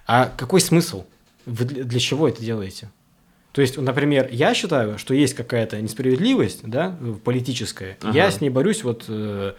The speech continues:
Speaker 1: способом, который я считаю, ну, в моём случае наиболее эффективный.
Speaker 2: Чё,
Speaker 1: И
Speaker 2: просто
Speaker 1: я
Speaker 2: выйти на
Speaker 1: делаю.
Speaker 2: улицу, да?
Speaker 1: Чё, чё я выйду с табличкой? Какой толк?
Speaker 2: Тебя посмотрят три
Speaker 1: Да,
Speaker 2: человека. Ну, в
Speaker 1: да.
Speaker 2: смысле, ну, не знаю, там, если трафик большой, ну, тысяча человек тебя посмотрят.
Speaker 1: Да.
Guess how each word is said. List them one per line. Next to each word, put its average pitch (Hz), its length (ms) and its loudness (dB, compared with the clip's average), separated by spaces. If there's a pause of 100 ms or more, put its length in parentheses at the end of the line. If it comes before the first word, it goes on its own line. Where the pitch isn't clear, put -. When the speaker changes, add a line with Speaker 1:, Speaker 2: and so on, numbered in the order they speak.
(680)
Speaker 1:
способом, 170 400 4
который 123 240 0
я 135 80 6
считаю, 135 360 4
ну, 131 500 2
в 120 100 -4
моём 156 300 6
случае 214 380 0
наиболее 135 400 4
эффективный. 98 560 -6 (100)
Speaker 2:
Чё, - 140 0
Speaker 1:
И - 20 2
Speaker 2:
просто 113 240 2
Speaker 1:
я 120 80 4
Speaker 2:
выйти 143 100 4
на 101 60 2
Speaker 1:
делаю. 127 220 4
Speaker 2:
улицу, 107 180 -2
да? 95 260 -8
Speaker 1:
Чё, - 160 -6
чё 175 140 4
я 156 220 6
выйду 131 200 0
с - 60 -8
табличкой? 120 460 -2
Какой 127 280 -2
толк? 104 320 -2 (320)
Speaker 2:
Тебя 120 120 0
посмотрят 123 440 0
три 107 140 -4
Speaker 1:
Да, 90 80 -8
Speaker 2:
человека. 95 340 0 (100)
Ну, 110 60 -2
в - 40 2
Speaker 1:
да. 104 60 0
Speaker 2:
смысле, 110 160 -2
ну, 120 120 2
не 127 60 -2
знаю, 110 180 0
там, 95 140 -6
если 92 160 -10
трафик 120 320 -2
большой, 101 420 -6
ну, 101 80 -10
тысяча - 320 -12
человек - 260 -12
тебя - 100 -16
посмотрят. 104 400 -6
Speaker 1:
Да. 101 40 -14